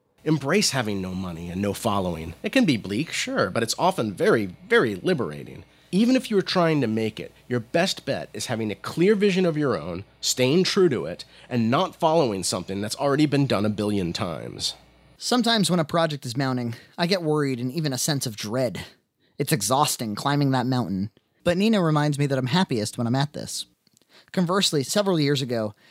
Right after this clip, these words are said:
Speaker 2: Nina discovered fitness as one of her first true passions, and eventually veganism. For as long as I had known her, she lamented not having an identity-defining hobby or love, and fitness and nutrition filled that void.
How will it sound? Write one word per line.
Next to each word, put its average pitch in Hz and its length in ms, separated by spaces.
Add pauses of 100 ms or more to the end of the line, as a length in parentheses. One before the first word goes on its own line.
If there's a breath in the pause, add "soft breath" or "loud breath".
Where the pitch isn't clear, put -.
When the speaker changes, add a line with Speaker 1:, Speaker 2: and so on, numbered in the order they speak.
(120)
Speaker 2:
Nina 214 240
discovered 160 400
fitness 131 380
as 120 120
one 123 120
of 120 80
her 120 80
first 123 300
true 135 180
passions, - 680
and 175 120
eventually 180 360
veganism. 101 600 (720 loud breath)
For 208 160
as 185 100
long 320 160
as 220 120
I 196 80
had 135 160
known 139 160
her, 107 160 (180 loud breath)
she - 160
lamented 240 420
not 123 200
having 131 260
an 120 80
identity-defining 127 960
hobby 120 400
or 113 100
love, 113 440 (240 loud breath)
and 170 120
fitness 247 360
and 185 80
nutrition 151 420
filled 170 320
that 123 160
void. 123 380